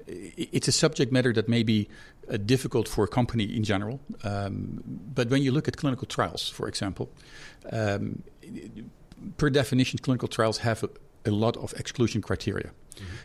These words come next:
Speaker 1: It's something that we've been talking about with clinicians, is a talk with regulators over the past, uh, we, we've been talking about, about, uh, the,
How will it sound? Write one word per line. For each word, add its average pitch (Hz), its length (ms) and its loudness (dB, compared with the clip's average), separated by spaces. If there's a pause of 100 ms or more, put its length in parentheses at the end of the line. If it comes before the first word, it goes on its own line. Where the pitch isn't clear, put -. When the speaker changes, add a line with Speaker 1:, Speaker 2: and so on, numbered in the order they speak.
Speaker 1:
It's - 160 2
something 123 260 4
that 110 160 0
we've 110 100 2
been 107 120 0
talking 107 340 2
about 101 340 0
with 104 220 0
clinicians, 117 600 2
is - 100 -4
a 104 60 -2
talk 107 220 -2
with 104 360 -2
regulators 107 540 0
over 104 180 -4
the 110 60 -2
past, - 400 -4
uh, 104 220 -4 (200)
we, 113 120 -4 (360)
we've 110 140 4
been 110 120 2
talking 113 260 4
about, 104 140 2
about, 104 340 -2
uh, 107 60 2
the, 107 360 -4